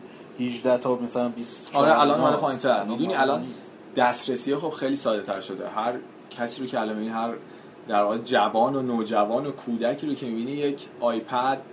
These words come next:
Speaker 2: در واقع تبلتی باهاشه و به همه جا هم دسترسی داره. حالا اگرم تبلت نیست، همه هم اسمارت فون دارن، خیلی راحت به انواع و اقسام وبسایت دسترسی دارن.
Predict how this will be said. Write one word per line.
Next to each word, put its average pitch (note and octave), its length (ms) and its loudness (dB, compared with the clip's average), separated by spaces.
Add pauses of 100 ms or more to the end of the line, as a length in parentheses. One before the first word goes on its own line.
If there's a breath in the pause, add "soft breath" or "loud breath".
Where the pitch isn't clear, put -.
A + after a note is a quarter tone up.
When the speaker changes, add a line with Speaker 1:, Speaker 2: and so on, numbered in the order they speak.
(240)
Speaker 2:
در A#2+ 120 2
واقع C#3+ 160 2
تبلتی D3 580 2
باهاشه C#3 720 2 (160)
و C3 80 -2
به B2+ 100 0
همه C3+ 240 -2
جا D#3+ 120 0
هم D#3+ 80 0
دسترسی C3+ 440 2
داره. A#2+ 240 2
حالا G#2+ 220 0
اگرم C#3+ 240 0
تبلت B2+ 500 -2
نیست، C#3+ 260 -6
همه A#2 160 -2
هم C3+ 140 -4 (120)
اسمارت B2+ 320 -2
فون C#3 180 -4
دارن، C3+ 380 2 (360 loud breath)
خیلی C#3 360 2
راحت B2 500 6
به A#2+ 240 -2
انواع A#2 260 2
و C3+ 40 6
اقسام B2+ 300 0
وبسایت A#2 320 -2
دسترسی A#2+ 520 -2
دارن. A#2+ 420 0